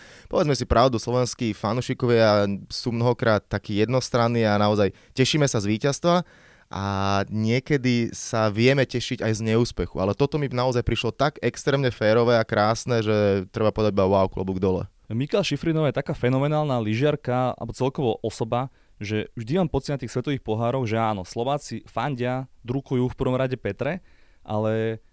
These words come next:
Speaker 2: e, je tam aj značná časť tej podpory pre Mikaelu. A teraz to potvrdili naozaj, že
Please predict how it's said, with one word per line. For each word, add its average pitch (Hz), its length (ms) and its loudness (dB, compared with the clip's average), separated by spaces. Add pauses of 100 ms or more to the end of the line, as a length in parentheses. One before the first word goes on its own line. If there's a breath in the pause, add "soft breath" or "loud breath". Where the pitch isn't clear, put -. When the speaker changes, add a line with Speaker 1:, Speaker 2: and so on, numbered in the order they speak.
(140)
Speaker 2:
e, 110 320 -4 (320)
je 110 160 0
tam 143 240 -2
aj 113 400 -2
značná 127 400 -4
časť 127 400 -4
tej 127 160 -4
podpory 123 480 -2
pre 120 240 -4
Mikaelu. 98 480 -2 (240)
A 107 240 -2
teraz 151 240 2
to 135 160 -4
potvrdili 123 480 0
naozaj, 113 400 0
že 107 320 -2